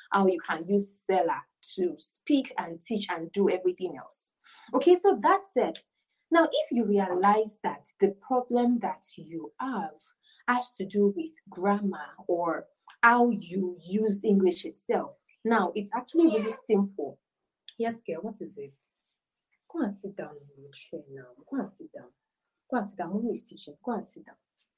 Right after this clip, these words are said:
Okay? So the point is, once you admit that it is a problem of English itself, you now have to ask yourself, "What can I do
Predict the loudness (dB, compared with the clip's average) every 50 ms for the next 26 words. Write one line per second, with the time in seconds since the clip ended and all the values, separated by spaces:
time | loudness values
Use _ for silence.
0 | _ _ _ _ _ _ _ _ _ -10 -8 -4 -2 -4 -4 -4 _ _ _ _
1 | _ _ _ _ -20 -20 -2 4 6 8 8 6 4 2 2 2 2 4 2 2
2 | 0 0 -2 _ 2 4 6 6 6 4 -2 -6 0 2 4 4 4 2 -2 _
3 | 0 2 2 2 2 2 4 4 4 4 2 -2 -16 -20 -20 -20 _ _ _ _
4 | _ -10 -10 -10 -8 -8 -6 -2 2 2 2 0 0 -8 -6 -4 -2 0 0 0
5 | 0 -2 -4 -8 -10 -10 -10 -10 -6 -2 0 0 0 0 -2 -8 -12 -14 -14 -14
6 | -12 -8 -8 -8 -8 -10 -14 _ _ _ _ _ _ -2 2 2 2 2 2 -2
7 | -4 -4 -2 -4 -4 -4 -4 -6 -8 -6 -4 -4 -2 0 0 0 0 -2 -6 -6
8 | -6 -6 -6 -6 -6 -6 -8 -14 -12 -12 -12 -14